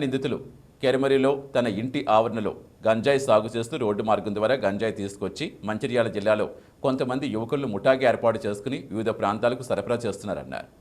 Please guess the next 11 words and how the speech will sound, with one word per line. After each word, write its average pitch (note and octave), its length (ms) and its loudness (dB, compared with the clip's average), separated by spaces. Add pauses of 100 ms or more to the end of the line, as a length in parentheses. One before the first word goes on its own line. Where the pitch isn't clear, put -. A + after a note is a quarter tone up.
(500)
పక్కా C#3+ 280 4 (100)
సమాచారంతో B2+ 540 0 (120)
జిల్లా A#2+ 300 4
కేంద్రంలో A2+ 420 0
తిలక్ G#2 300 -4
నగర్, C#3 280 -2
సున్నంబట్టివాడలో G#2+ 760 0 (180)
గంజాయిని G#2 380 2
విక్రయిస్తుండగా G#2+ 680 -2
పట్టుకున్నామని G#2+ 540 -4
తెలిపారు. C#2 380 -10